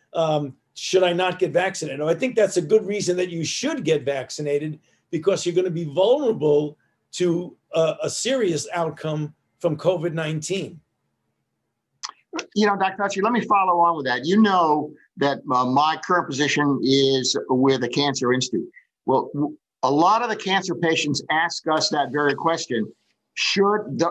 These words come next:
Speaker 2: those with compromised immune systems who are either under treatment or,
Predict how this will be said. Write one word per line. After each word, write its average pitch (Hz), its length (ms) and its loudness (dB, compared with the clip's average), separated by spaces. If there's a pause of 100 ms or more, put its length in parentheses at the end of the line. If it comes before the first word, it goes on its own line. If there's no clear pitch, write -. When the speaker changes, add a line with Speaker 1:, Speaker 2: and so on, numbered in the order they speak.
(120)
Speaker 2:
those 175 480 0
with 180 180 -2
compromised 180 680 0
immune 160 360 4
systems 151 520 2
who 139 140 0
are 143 120 2
either 139 280 2
under 190 300 2
treatment 151 520 0 (300)
or, 160 340 2